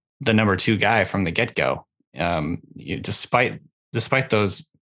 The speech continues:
very important depth chart releases. Um, so I think, yeah, I, I'm, I'm really bullish on him. I think he's just, he's just a special prospect, a, a, a very unique player. Obviously, the athleticism, length, explosion, and just skill. Like,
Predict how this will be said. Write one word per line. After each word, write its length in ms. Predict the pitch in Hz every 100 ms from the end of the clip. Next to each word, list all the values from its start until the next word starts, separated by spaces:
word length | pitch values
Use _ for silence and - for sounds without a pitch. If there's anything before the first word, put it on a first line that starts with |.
| _ _ -
very 180 | 123 120
important 340 | 104 113 -
depth 180 | 107 104
chart 180 | - -
releases. 520 | 87 95 - - - - _ _ -
Um, 480 | 95 98 82 76 - _ _ -
so 140 | -
I 60 | 113
think, 240 | 139 123
yeah, 240 | 123 110 101
I, 140 | 123 80
I'm, 200 | 123 143
I'm 160 | 135 139
really 160 | 135
bullish 320 | 110 113 113
on 100 | 107 110
him. 100 | 110
I 60 |
think 180 | 104 113
he's 180 | 110 101
just, 260 | 110 - - _ _ _ _ -
he's 160 | 135
just 160 | 151 160
a 60 | 127
special 680 | - 131 - 135 123 139 -
prospect, 520 | - 101 123 - 143 147
a, 420 | 107 95 107 95
a, 40 | 110
a 20 |
very 220 | 104 117 110
unique 340 | 107 107 87
player. 540 | - 107 117 131 147 -
Obviously, 340 | 113 110 -
the 80 | 101
athleticism, 680 | 95 90 120 - 120 113 110
length, 420 | 95 104 107 107 - _ _ _ _ -
explosion, 840 | - - 107 117 110 113 110 110 - _ _ _ -
and 180 | 113 98
just 360 | 127 113 -
skill. 600 | - - - 107 170 196 -
Like, 220 | 127